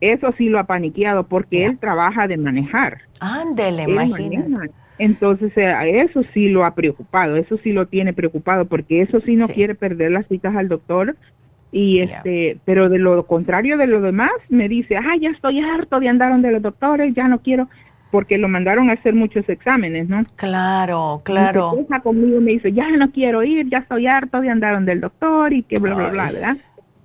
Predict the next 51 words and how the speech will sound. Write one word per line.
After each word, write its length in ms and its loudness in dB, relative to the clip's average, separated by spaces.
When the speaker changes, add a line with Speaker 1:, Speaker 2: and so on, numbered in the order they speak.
Speaker 1:
Pero 220 0
yo 240 0
siempre 420 0
Speaker 2:
Ya. 40 -8
Speaker 1:
estoy 260 -2
ahí, 280 -2
"No, 260 -2
pero 200 -2
es 60 -20
que 120 -4
es 140 -6
bueno 220 0
para 280 -2
ti, 320 0
mira, 400 0
tú 180 -6
te 20 2
vas 100 -2
a 340 2
sentir 160 -2
Speaker 2:
Claro. 360 -2
Speaker 1:
mejor". 220 -2
Speaker 2:
Ay, 420 -2
María. 640 0
Speaker 1:
Y 160 -10
Speaker 2:
Pero 240 2
tú 140 -2
Speaker 1:
y 40 -8
yo 60 -14
Speaker 2:
crees 420 2
Speaker 1:
le 60 -4
Speaker 2:
que, 160 2
Speaker 1:
digo 280 -2
Speaker 2:
te-, 220 -2
te-, 100 -6
¿tú 120 -6
crees 180 0
que 80 0
él 80 -4
se 140 -4
tome 240 0
la, 260 0
la, 400 -4
estos 400 -6
suplementos 640 -4
si 140 -6
yo 120 -2
le 80 0
hago 120 -2
un 100 -6
programa? 580 -4